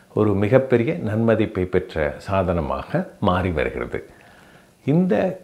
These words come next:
கருவியில என்ன செய்வாங்கன்னா, மூச்சுக்குழாய் சுருக்கம் இருந்தால், அதாவது மூச்சுக்குழாய் சுருக்கத்தை விரிவைக்கக்கூடிய மருந்தினை நார்மல்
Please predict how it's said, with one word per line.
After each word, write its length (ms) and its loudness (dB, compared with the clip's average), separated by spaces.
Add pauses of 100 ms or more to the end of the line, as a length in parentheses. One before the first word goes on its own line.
(120)
கருவியில 600 6
என்ன 240 2 (120)
செய்வாங்கன்னா, 500 -4
மூச்சுக்குழாய் 400 2
சுருக்கம் 640 2
இருந்தால், 580 0 (440)
அதாவது 640 -2 (460)
மூச்சுக்குழாய் 440 2
சுருக்கத்தை 580 2
விரிவைக்கக்கூடிய 920 2
மருந்தினை 680 -2 (500)
நார்மல் 420 4